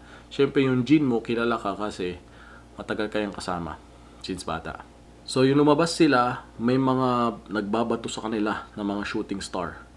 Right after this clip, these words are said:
para pabalik sila dito sa mundo. Kaya yan, yung shooting star na nakikita natin, yung mga iba minsan nagwi-wish. Ha? Alam mo, bata pa lang ako sa nanay ko. Ah, kasi nagtataka ako, "Ano yung lumilipad?" Yun ay mga jin na binabato sila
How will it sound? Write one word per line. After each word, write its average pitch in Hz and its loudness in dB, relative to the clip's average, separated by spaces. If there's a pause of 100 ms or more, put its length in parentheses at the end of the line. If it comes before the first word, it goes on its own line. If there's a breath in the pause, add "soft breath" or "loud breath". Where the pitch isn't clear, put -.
para 95 -2
pabalik 101 -2
sila 92 -2
dito 92 -6
sa 90 -8
mundo. 85 -8 (680 loud breath)
Kaya 120 0
yan, 139 2
yung 127 2
shooting - -2
star 135 2
na 120 0
nakikita 113 -2
natin, 90 -2
yung 98 -4
mga 98 -2
iba 101 -4
minsan 104 -4
nagwi-wish. 98 -8
Ha? 92 -10 (240)
Alam 113 0
mo, - 2
bata 101 -2
pa 98 -2
lang 98 -2
ako 92 -10
sa 92 -6
nanay 90 -6
ko. - -16 (400 loud breath)
Ah, 95 -12
kasi 107 -4
nagtataka 107 -2
ako, 110 -6
"Ano 151 2
yung 147 4
lumilipad?" 127 0 (680 loud breath)
Yun 120 0
ay 95 0 (340)
mga 98 -4 (100)
jin 98 -4
na 90 -4
binabato 87 -6
sila - -10